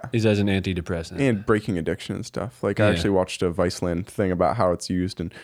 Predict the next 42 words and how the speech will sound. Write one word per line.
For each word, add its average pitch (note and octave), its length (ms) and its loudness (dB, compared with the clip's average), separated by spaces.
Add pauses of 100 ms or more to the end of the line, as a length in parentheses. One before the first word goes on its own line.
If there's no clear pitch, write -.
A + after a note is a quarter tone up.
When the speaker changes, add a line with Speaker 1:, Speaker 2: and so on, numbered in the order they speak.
Speaker 2:
'cause - 80 -4
I F3 100 10
have B2+ 160 6
looked A2+ 200 4
into G2 220 4
it. G2 80 4
Not G#3+ 160 6
everything's E3 420 4
serotonin, G#2 500 4
man. F#2+ 140 0
I'm F3 180 4
by E3+ 160 8
no D#3+ 200 6
means C#3 280 2
<laughs> - 140 -2
saying C3+ 220 6
everything's A#2+ 480 2
serotonin. G2+ 520 0 (280)
Someone D#4 280 6
came A3 200 6
on G#3 100 6
the E3+ 120 8
show F3 140 8
and - 140 8
he's C#3 140 6
like, A2+ 120 8
Speaker 1:
<laughs> G#2+ 120 4
Speaker 2:
"Weed's D#3+ 220 4
just A2 220 2
serotonin." G2 440 4
I'm F2 80 2
like, F2 140 2
"Weed A2 200 2
is E2 140 2
not F2 240 2
just D2+ 220 -4
serotonin. C2+ 580 -2
Weed's A2+ 240 0
a F#2 60 2
whole F2+ 340 0
host G2 400 -2
of." E2+ 180 -4